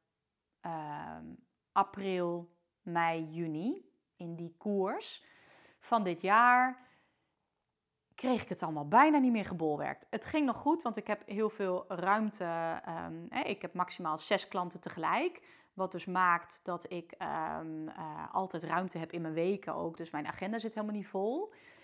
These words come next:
Maar het werd zo intens voor mij om, ik was op een gegeven moment drie verschillende websiteteksten aan het schrijven. En dan, eh, soms nam ik de lead, soms, eh, was, eh,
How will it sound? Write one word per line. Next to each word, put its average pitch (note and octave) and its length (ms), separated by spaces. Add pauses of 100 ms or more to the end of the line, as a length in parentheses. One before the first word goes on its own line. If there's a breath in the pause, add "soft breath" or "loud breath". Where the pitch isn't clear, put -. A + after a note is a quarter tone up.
(220 soft breath)
Maar G3 260
het F#3 160
werd F3+ 340
zo F3+ 400
intens D4+ 540
voor G#3 100
mij E3 400
om, G3 240
ik G3 80
was F#3+ 120
op F#3 60
een - 60
gegeven G3+ 220
moment F3 180
drie D#4+ 200
verschillende G#3+ 400
websiteteksten B3 760
aan - 140
het A3+ 120
schrijven. A3+ 560 (540 loud breath)
En F#3+ 180
dan, F#3 380
eh, F3 280
soms G3+ 280
nam F#3 160
ik F3+ 100
de A3+ 60
lead, C#4 400
soms, G3 360
eh, F#3 100
was, F3+ 300
eh, - 260